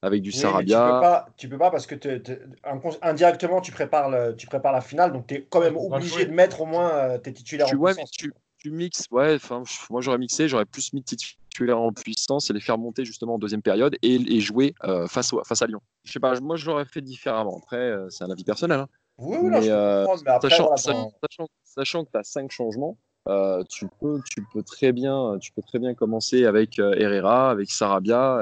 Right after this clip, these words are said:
Speaker 1: et puis, euh, en deuxième période, et ben là, tu balances, euh, Di Maria, tu, tu vois ce que je veux dire. Et après,
Speaker 2: Après,
Speaker 1: contre
Speaker 2: Cédric,
Speaker 1: Lyon,
Speaker 2: je
Speaker 1: tu
Speaker 2: pense
Speaker 1: prends l'équipe
Speaker 2: que,
Speaker 1: type.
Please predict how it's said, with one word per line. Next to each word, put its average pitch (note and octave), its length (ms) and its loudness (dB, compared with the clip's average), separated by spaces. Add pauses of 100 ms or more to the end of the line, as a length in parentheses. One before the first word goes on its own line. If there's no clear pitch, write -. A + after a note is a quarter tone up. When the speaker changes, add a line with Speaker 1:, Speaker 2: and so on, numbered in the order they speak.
Speaker 1:
et G2 60 0
puis, G2 260 -6
euh, F#2 120 0
en F#2 100 -6
deuxième G#2 300 -2
période, A2+ 480 6 (340)
et F2 140 -2
ben F#2+ 100 4
là, A#2+ 140 4
tu - 140 -8
balances, G#2 380 -2
euh, F#2+ 120 -4
Di G2 120 -8
Maria, G#2+ 520 2
tu, - 160 -14 (240)
tu - 100 -20
vois A#2 60 -6
ce - 40 -12
que C#3+ 60 -4
je C3+ 80 -6
veux D3+ 60 -4
dire. D#3+ 140 -2 (100)
Et - 100 -4
après, C#3 220 0
Speaker 2:
Après, - 20 4
Speaker 1:
contre B2+ 120 2
Speaker 2:
Cédric, A2 240 0
Speaker 1:
Lyon, - 20 0
Speaker 2:
je C#3+ 100 -2
Speaker 1:
tu G#3+ 80 0
Speaker 2:
pense A3+ 140 2
Speaker 1:
prends G#3+ 80 -6
l'équipe F3+ 180 2
Speaker 2:
que, D3+ 200 4
Speaker 1:
type. - 60 -4